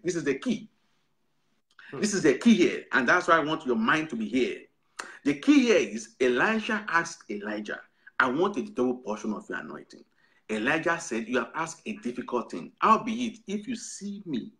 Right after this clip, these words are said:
Speaker 1: what does it mean to see Elijah when he's going? Because what is coming to pick Elijah is a spiritual force, a spiritual wind. Elijah is going to be converted to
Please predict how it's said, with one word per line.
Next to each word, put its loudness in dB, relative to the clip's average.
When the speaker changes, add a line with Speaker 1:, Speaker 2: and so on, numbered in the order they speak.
Speaker 1:
what 0
does -2
it -4
mean -2
to -6
see -6
Elijah -10
when -2
he's -8
going? -10
Because 4
what 6
is -2
coming 2
to 0
pick -2
Elijah -2
is -4
a 2
spiritual -4
force, -8
a 0
spiritual -4
wind. -4
Elijah 2
is 2
going 6
to 0
be -6
converted 0
to -6